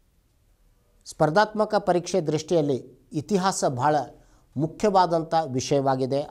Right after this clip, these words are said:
ಅದನ್ನು ಪ್ರಧಾನವಾದ ವಿಷಯ ಇದೆ. ಯಾಕಂದರೆ ಹೆಚ್ಚಿನ ಪ್ರಶ್ನೆಗಳನ್ನು, ಅದು ಯಾವುದೇ ಸ್ಪರ್ಧಾತ್ಮಕ ಪರೀಕ್ಷೆ ಆಗಿರ್ಬೋದು ಅಥವಾ ಕೇಂದ್ರವಾಗಿರ್ಬೋದು, ರಾಜ್ಯ ಮಟ್ಟದ್ದಾಗಿರ್ಬೋದು, ಇಲ್ಲಿ ಇತಿಹಾಸಕ್ಕೆ ಸಂಬಂಧಪಟ್ಟಂಥ ಸಾಕಷ್ಟು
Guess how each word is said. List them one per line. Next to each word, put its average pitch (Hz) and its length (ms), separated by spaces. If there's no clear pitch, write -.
ಅದನ್ನು 143 300
ಪ್ರಧಾನವಾದ 156 600
ವಿಷಯ 127 260
ಇದೆ. 135 120
ಯಾಕಂದರೆ 160 340
ಹೆಚ್ಚಿನ 165 280
ಪ್ರಶ್ನೆಗಳನ್ನು, 151 640
ಅದು 160 180
ಯಾವುದೇ 180 340
ಸ್ಪರ್ಧಾತ್ಮಕ 170 680
ಪರೀಕ್ಷೆ 156 300
ಆಗಿರ್ಬೋದು 147 440
ಅಥವಾ 143 160
ಕೇಂದ್ರವಾಗಿರ್ಬೋದು, 156 960
ರಾಜ್ಯ 143 200
ಮಟ್ಟದ್ದಾಗಿರ್ಬೋದು, 139 880
ಇಲ್ಲಿ 160 180
ಇತಿಹಾಸಕ್ಕೆ 214 540
ಸಂಬಂಧಪಟ್ಟಂಥ 160 800
ಸಾಕಷ್ಟು - 640